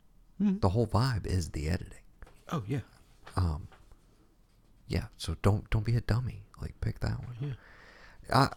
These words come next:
Speaker 2: if I had to pick a second, I mean, Top Gun Maverick's right there.
Speaker 1: Oh, yeah,
Speaker 2: Incred-,
Speaker 1: def-
Speaker 2: incredible on all the technical fronts, but,
Speaker 1: Mm-hmm.
Speaker 2: uh,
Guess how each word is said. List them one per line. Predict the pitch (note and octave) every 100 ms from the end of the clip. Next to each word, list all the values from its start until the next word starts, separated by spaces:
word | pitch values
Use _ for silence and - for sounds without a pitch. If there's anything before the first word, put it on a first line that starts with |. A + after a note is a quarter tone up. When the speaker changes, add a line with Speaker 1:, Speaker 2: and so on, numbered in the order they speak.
| - - - - - _
Speaker 2:
if | A2
I | A#2+
had | C3 C#3+
to |
pick | - C#3+
a | A#2
second, | D#3 D#3 G#2+ -
I | G#2+
mean, | G#2+ G#2
Top | C3 -
Gun | E2
Maverick's | F#2 B2 G2+ - E2
right | F#2+ -
there. | E2 F#2 - - - -
Speaker 1:
Oh, | E3+
yeah, | G2 F#2+
Speaker 2:
Incred-, | G2+ - C#3+ C#3
Speaker 1:
def- | -
Speaker 2:
incredible | G#2 G2+ D#3 G#2+ - - - -
on | G2+ E2
all | G2+ A2+
the | E2
technical | - - D2+ D#2
fronts, | - E2 E2+ - -
but, | F2+
Speaker 1:
Mm-hmm. | D#2
Speaker 2:
uh, | -